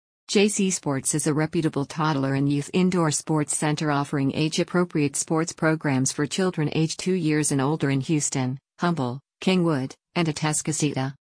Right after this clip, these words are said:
Their primary focus is to develop well-rounded creative players by offering unique curriculums and development programs that place the child at the center of the game.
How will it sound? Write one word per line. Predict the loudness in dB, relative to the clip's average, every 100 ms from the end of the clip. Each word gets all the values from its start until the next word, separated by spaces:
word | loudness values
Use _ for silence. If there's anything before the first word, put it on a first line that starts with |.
| _ 0
Their | 0
primary | 2 0 4 4 2 0
focus | -2 -4 -2 -2 0
is | -2
to | 0
develop | -2 0 0 0 2
well-rounded | 2 4 4 4 2 0
creative | 0 0 2 0
players | -2 -2 0 -2
by | -2
offering | 0 0 0 0 0
unique | 2 2 2 0
curriculums | -2 0 0 0 0 0
and | 0
development | 0 0 0 0 -2 -2
programs | 0 0 2 0 0
that | -2 -6
place | -2 -2 0
the | -4
child | -2 0 0 0
at | -4
the | -4
center | -2 -2 0 -2
of | -2
the | -2
game. | 0 0 -4